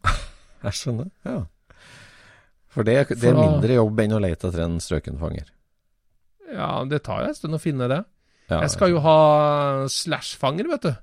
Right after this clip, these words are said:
Speaker 2: Både
Speaker 1: Ja.
Speaker 2: foran og bak.
Speaker 1: Ja. Mm.
Speaker 2: For at, eh,
Speaker 1: Skrå-,
Speaker 2: det er,
Speaker 1: skråskjært
Speaker 2: altså,
Speaker 1: kant.
Speaker 2: ja.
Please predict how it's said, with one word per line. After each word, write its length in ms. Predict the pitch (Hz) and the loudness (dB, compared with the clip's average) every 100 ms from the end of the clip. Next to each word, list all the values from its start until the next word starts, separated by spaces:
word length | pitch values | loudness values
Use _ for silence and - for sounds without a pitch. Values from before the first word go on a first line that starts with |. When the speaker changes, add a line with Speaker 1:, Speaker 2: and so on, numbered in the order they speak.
| _ _ - | _ _ -4
Speaker 2:
Både 180 | 127 | 0
Speaker 1:
Ja. 40 | 110 | 0
Speaker 2:
foran 280 | 110 113 143 | 0 0 0
og 80 | |
bak. 320 | 170 247 - - _ _ - | 0 -2 -6 -20 _ _ -8
Speaker 1:
Ja. 200 | - 139 82 _ _ - | -4 -4 -6 _ _ -10
Mm. 160 | 101 69 | -10 -10
Speaker 2:
For 200 | 120 196 | -10 -8
at, 280 | 151 139 _ | -6 -8 _
eh, 640 | 139 139 143 143 143 143 139 - _ _ _ _ _ _ _ _ - | -6 -4 -2 -4 -4 -6 -10 -14 _ _ _ _ _ _ _ _ -18
Speaker 1:
Skrå-, 400 | - - 90 85 | -16 -8 -4 -2
Speaker 2:
det 300 | 92 - - | -4 -8 -10
er, 60 | |
Speaker 1:
skråskjært 400 | - 87 78 202 | -6 -4 -2 -2
Speaker 2:
altså, 100 | 180 | -2
Speaker 1:
kant. 320 | 117 120 - - _ _ _ _ _ - | -4 -8 -12 -20 _ _ _ _ _ -10
Speaker 2:
ja. 220 | 143 147 | -6 -4